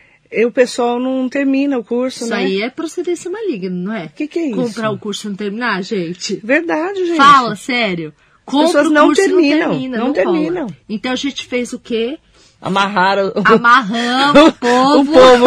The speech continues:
Speaker 1: que vai <laughs> participar. Tem que amarrar, né?
Speaker 2: Tem cinco encontros semanais ali, porque aí a galera já vem, faz lá o módulo, traz a dúvida que eu vou te esclarecer. Por quê? De novo, é se preocupar, preocupar com o público. Eu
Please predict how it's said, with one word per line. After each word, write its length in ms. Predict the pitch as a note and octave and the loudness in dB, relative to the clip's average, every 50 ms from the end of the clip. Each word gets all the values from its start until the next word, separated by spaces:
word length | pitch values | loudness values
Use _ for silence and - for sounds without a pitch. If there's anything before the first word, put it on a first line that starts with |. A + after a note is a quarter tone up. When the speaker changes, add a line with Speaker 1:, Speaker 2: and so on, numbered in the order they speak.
| A#3+ G#3+ | 6 4
Speaker 1:
que 280 | F#3+ - - D4 A#3+ | 6 6 6 6 6
vai 260 | G3+ - D4 C4 A#3+ B3 | 6 6 4 4 4 4
<laughs> 140 | C4+ C#4+ | 2 2
participar. 800 | - B3+ B3 B3+ A#3+ - - A#3+ A3+ G#3+ - - G3+ E3+ D#3+ C#3+ - - - - - - - _ - | 4 4 2 2 0 -4 -4 -2 -2 -2 0 2 2 2 2 0 -4 -10 -16 -16 -16 -16 -14 _ 2
Tem 120 | G3+ G#3 F3+ | 2 2 4
que 80 | A3 | 4
amarrar, 540 | G3 G3 A3 B3 F4+ G#4 G#4+ G4 F#4 F#4 F#4 | 2 4 4 4 4 4 4 4 4 4 4
né? 240 | E4 A3 G#3+ A#3+ C#4 | 4 2 0 0 -2
Speaker 2:
Tem 420 | - A#4 A4 F#4+ F4 F4 F#4+ G4 - - - - | 0 2 4 6 6 4 2 0 -4 -6 -10 -10
cinco 500 | - - - - E4 E4+ G4+ F#4+ - G4+ | -10 -10 2 4 4 4 4 2 4 4
encontros 840 | G4+ G4+ F4+ - D#4 C#4 C4+ C4+ C#4 D#4 D4+ - E4 E4 - - - - - - - | 4 4 2 -2 -6 -4 -2 -2 -2 -4 -6 -6 -8 -8 -8 -10 -18 -12 -10 -8 -8
semanais 920 | - - - D#4+ C#4 D4 D#4 D#4 D4+ D4 C#4+ C4+ B3 B3 B3 B3+ - B3+ | -8 -8 -4 -4 -4 -2 0 2 2 2 2 2 0 0 0 -2 -4 -6
ali, 240 | A#3+ A#3 A3 A#3+ B3+ | -6 -6 -6 -8 -8
porque 260 | - C#4+ C4+ - D4 | -10 -12 -12 -8 -6
aí 160 | C4+ C4 C4 | -6 -6 -6
a 20 | A#3+ | -4
galera 380 | C4+ C4+ C4 C4 B3+ A#3+ A#3 | -4 -4 -2 -2 -2 -2 -4
já 180 | A#3 - C4 B3 | -6 -6 -8 -8
vem, 440 | G3+ - F#3+ G#3 G#3 A3 A#3+ C#4 _ _ _ _ _ | -8 -8 -10 -8 -6 -6 -8 -10 _ _ _ _ _
faz 380 | - - - C4 D4 D4+ C#4+ - | -12 -2 2 2 4 4 2 0
lá 180 | C#4 C4 B3 | 2 2 2
o 40 | A#3+ | 2
módulo, 460 | A3+ A3+ A3 A#3 B3 A3+ B3+ C4 A#3 | 0 -4 -4 -4 -4 -4 -6 -10 -10
traz 340 | - C4+ B3 A#3+ A#3+ A#3 A#3+ | -8 -4 -2 -2 -2 -2 -4
a 60 | A#3 | -6
dúvida 360 | G#3 G3 A#3 A3+ A3+ A#3 A#3+ | -4 -4 -6 -6 -4 -4 -6
que 100 | A#3+ - | -6 -6
eu 40 | A3+ | -8
vou 100 | G#3 A#3+ | -8 -8
te 60 | A#3 | -8
esclarecer. 520 | - - - B3 A#3+ B3+ B3 - B3 G#3+ F#3 | -8 -10 -8 -6 -6 -6 -6 -6 -6 -8 -6
Por 200 | - D4+ D#4 D#4 | -6 -8 -8 -8
quê? 300 | _ - B3+ G3+ F3+ _ _ _ _ _ _ _ - | _ -6 -6 -6 -6 _ _ _ _ _ _ _ -14
De 200 | F#3+ - C#4 C#4+ | -8 -4 -4 -4
novo, 340 | C#4 B3 A3+ A3 F#3 A3 | -4 -4 -6 -6 -6 -8
é 60 | G#3+ G3+ | -10 -10
se 120 | - - | -10 -12
preocupar, 640 | - A#3 A#3 G#3+ _ _ - A#3 A#3 A#3 A#3 _ _ _ E3+ - | -8 -8 -8 -8 _ _ -8 -6 -6 -6 -6 _ _ _ -18 -12
preocupar 400 | G3 A3 A3 _ - A3 G#3+ A3 | -12 -12 -12 _ -8 -8 -8 -8
com 160 | _ - A#3 C4+ | _ -14 -16 -16
o 60 | C4 | -16
público. 560 | _ - B3+ A#3+ A#3 G3 F3+ F#3 F#3 - G#3 | _ -10 -8 -8 -8 -8 -10 -12 -10 -8 -10
Eu 80 | G3+ | -10